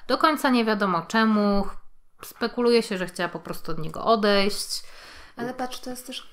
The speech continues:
Speaker 2: kolejna sprawa, mm, bo my tak wspominałyśmy,
Speaker 1: Mm.
Speaker 2: że pan Krzysztof Jackowski tak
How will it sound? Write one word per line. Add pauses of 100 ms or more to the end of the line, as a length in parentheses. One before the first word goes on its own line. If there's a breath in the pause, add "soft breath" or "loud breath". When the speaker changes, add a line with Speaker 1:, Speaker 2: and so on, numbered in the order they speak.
(160)
Speaker 2:
kolejna
sprawa, (420)
mm,
bo
my
tak (160)
wspominałyśmy,
Speaker 1:
Mm.
Speaker 2:
że (680 loud breath)
pan
Krzysztof
Jackowski
tak